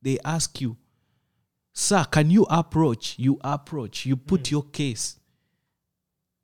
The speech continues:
Speaker 1: They will say that whatever claim you have made, it has no basis.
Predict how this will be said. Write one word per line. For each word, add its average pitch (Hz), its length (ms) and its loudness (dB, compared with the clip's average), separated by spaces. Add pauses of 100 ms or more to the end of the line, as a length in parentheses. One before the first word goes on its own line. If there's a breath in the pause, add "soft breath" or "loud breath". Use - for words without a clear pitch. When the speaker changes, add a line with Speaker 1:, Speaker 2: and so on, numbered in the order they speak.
(260)
Speaker 1:
They 135 180 2
will 185 160 6
say 226 200 4
that 170 240 0
whatever 202 460 4
claim 196 360 4
you 147 120 6
have 135 200 4
made, 135 400 2 (2000)
it 156 200 2
has 190 260 2
no 175 140 4
basis. 147 640 -2